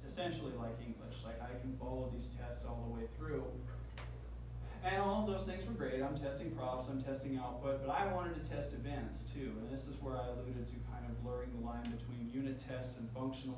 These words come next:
tests. Mm, U I testing is not an exact science, but with sign-on and also with, uh, Jest has some ability to do this too, I can actually build the component. I can put it on my headless, uh, test page. I think it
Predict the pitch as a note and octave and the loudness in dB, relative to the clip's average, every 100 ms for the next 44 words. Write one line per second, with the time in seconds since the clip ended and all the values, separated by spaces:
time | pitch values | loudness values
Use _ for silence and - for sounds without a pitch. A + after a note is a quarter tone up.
0 | A#2+ B2+ B2 B2+ - - - - A#2 - | -4 -4 -2 -4 -4 -6 -6 -4 -2 -2
1 | - - - - - - D#3 D#3 - - | -2 -4 -4 -6 -4 -4 0 6 6 6
2 | C#3+ - C#3 C3 B2 C3 B2+ B2+ A#2+ A#2+ | 2 0 2 2 2 0 0 -2 -2 0
3 | A#2 A2+ - C3+ C3 A#2 A#2 A#2 C3+ C3 | 0 0 0 0 0 0 0 -2 0 2
4 | B2+ C3 A#2+ - G3+ G#3 D3 C#3+ C#3+ C#3+ | 2 2 0 0 2 2 2 2 0 0
5 | C3+ C3 C3+ A#2+ B2+ B2 A#2+ A2+ A#2 A#2+ | 0 0 0 0 -2 0 0 -2 -4 -2
6 | A#2 A#2 - - A#2+ A#2+ C#3 A#2 - A#2+ | -2 -4 -6 -6 -6 -4 0 2 2 -2
7 | A#2+ - B2+ A#2 A#2+ A#2 A#2 A2+ A#2 A2+ | -4 -4 -4 -2 -2 -2 -2 -2 -2 -2
8 | A2+ - C#3 A#2+ A#2 - - - - - | -2 -4 -2 -2 -2 -6 -8 -8 -8 -8
9 | - E3+ - E3+ D#3+ D#3+ D#3+ D3+ C3 A#2 | 2 2 4 4 2 2 -2 0 0 -2
10 | - - - D#3 D#3 E3+ E3+ - - - | -6 -6 -4 0 2 2 2 -4 -8 -6
11 | E3+ A3 C3+ C3 C3+ A#2+ C3 C3 A#2+ D3 | 2 2 4 2 0 0 0 -2 -2 0
12 | D3 D#3 C#3 C3+ C3+ C3 C3 B2+ C3+ C3+ | 2 2 2 2 4 4 2 0 0 0
13 | C3+ A#2 - - - A#2 - - - G3 | -2 -4 -4 -6 -6 -4 -4 -4 -4 0
14 | G3 - - A#2+ A#2 A#2+ C3 A#2 | 0 0 -2 -4 -4 -2 -2 -2